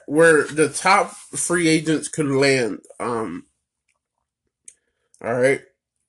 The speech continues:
So the top free agents could land. Um, George Springer,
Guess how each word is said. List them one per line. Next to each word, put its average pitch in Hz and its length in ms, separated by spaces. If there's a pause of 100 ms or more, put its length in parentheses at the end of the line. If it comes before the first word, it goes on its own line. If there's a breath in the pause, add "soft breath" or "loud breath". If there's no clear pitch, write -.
So 135 1000
the 131 100
top 175 220
free 175 200
agents 151 480 (120)
could 151 160
land. 139 640 (300)
Um, 123 600 (2000)
George 175 280
Springer, 196 680